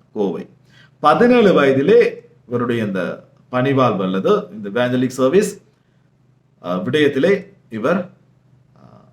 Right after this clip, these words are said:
அடியெடுத்து வைக்கின்றார். அதன் பிறகு தொடர்ந்து பல உச்சங்களை தொட்ட ஒரு கிறிஸ்தவ மத போதகர். ஆரம்பத்திலே, அ, கோவை நகரத்திலே ஒரு கட்டிட தொகுதியிலே இவரது கிறிஸ்தவ சபையை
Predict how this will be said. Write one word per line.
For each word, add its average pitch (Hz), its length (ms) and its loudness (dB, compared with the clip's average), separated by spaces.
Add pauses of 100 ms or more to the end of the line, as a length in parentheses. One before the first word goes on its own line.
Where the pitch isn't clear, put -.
(120)
அடியெடுத்து 117 500 -2
வைக்கின்றார். 87 500 -6 (440)
அதன் 175 220 -2
பிறகு 196 300 2
தொடர்ந்து 180 800 2 (300)
பல 190 340 2
உச்சங்களை 156 460 0
தொட்ட 190 520 -4 (1300)
ஒரு 117 460 0
கிறிஸ்தவ 120 460 -4
மத 98 200 -4
போதகர். 76 440 -16 (2000)
ஆரம்பத்திலே, 220 840 4 (360)
அ, 110 260 -6
கோவை 175 300 4
நகரத்திலே 175 440 4
ஒரு 170 140 4
கட்டிட 156 300 -2
தொகுதியிலே 151 520 2
இவரது 151 320 2
கிறிஸ்தவ 139 320 0
சபையை 127 440 -2